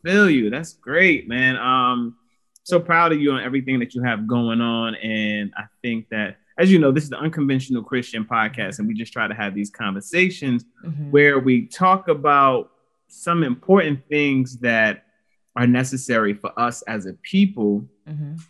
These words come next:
Speaker 1: For me, that's very important, is breaking some of these generational curses.
Speaker 2: Mm-hmm.
Speaker 1: And, you know, a lot of times generational curses coming from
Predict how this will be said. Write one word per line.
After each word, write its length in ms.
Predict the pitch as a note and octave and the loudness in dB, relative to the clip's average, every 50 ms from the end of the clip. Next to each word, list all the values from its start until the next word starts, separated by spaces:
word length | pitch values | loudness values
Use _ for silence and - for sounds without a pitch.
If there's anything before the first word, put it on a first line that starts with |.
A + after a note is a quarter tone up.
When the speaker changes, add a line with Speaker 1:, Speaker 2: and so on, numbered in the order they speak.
| _ _ - | _ _ 0
Speaker 1:
For 60 | B2 | 2
me, 500 | G#2+ A#2+ D#3 G#3 A3+ G3 D3+ C3+ C3 C3 - | 4 6 6 6 6 6 4 4 2 0 0
that's 220 | B2 B2 A#2+ - | 0 0 0 0
very 280 | A2+ A#2+ B2 A#2+ A2+ G#2+ | 2 4 4 4 4 2
important, 440 | G#2+ G#2+ - B2+ B2+ A#2 E2+ A2+ | 0 -2 -2 -2 -2 -2 0 -2
is 100 | G#2+ G2+ | -2 -2
breaking 580 | G2+ G#2 A2+ A#2 A#2 A2+ A2 G#2 G#2 G#2 G2+ G#2 - _ _ _ _ _ | -2 -2 0 0 0 0 -2 0 0 0 0 -2 -6 _ _ _ _ _
some 180 | - A#2 A2 | -4 -2 0
of 40 | G#2+ | 2
these 200 | G#2+ G2+ F#2+ G#2+ | 2 0 0 0
generational 640 | G#2 F#2+ G2+ G2+ G2+ E2+ G2+ - - G2 A2 A2+ A#2+ | 0 0 0 0 -2 -4 -8 -8 -6 -6 -6 -6 -2
curses. 600 | - G3+ A3 B3 G#3+ - - - _ _ _ _ - | 0 0 0 0 0 -4 -10 -20 _ _ _ _ -8
Speaker 2:
Mm-hmm. 340 | F3 E3+ D#3+ E3 D3+ D#3+ F3+ E3+ - _ _ - | -6 -4 -4 -2 -4 -6 -8 -10 -14 _ _ -2
Speaker 1:
And, 140 | D3 D3+ D#3+ | 2 6 6
you 100 | E3+ F3 | 8 8
know, 360 | F3 D#3 D3 C#3 C3 - - - | 8 6 6 6 6 4 2 2
a 40 | C3+ | 2
lot 240 | C#3+ D#3+ E3+ F#3+ G#3+ | 4 6 6 6 4
of 120 | G3+ G3+ G3+ | 2 2 4
times 460 | F#3 D#3 C#3+ C#3 C3+ B2+ B2+ B2 A#2+ A2 A2+ A2+ G#2+ _ _ _ G#2+ | 4 6 6 6 6 4 2 -2 -4 -6 -16 -20 -20 _ _ _ -4
generational 680 | C#3+ D#3 D#3 D3 D3 D3 D3 D3 - C3+ C3 B2 G#2 | -2 0 4 4 4 4 4 2 -2 -2 -2 -2 -4
curses 460 | - - C3+ B2+ B2 B2 - G#2+ G2+ - | -4 -2 0 0 0 -2 -6 -10 -12 -6
coming 340 | - C3+ A#2+ A#2 A2+ A2+ - - | -4 -2 0 0 -2 -4 -6 -4
from 340 | A#2+ A2 G#2+ G#2 G2+ G#2 | -2 0 0 0 0 -2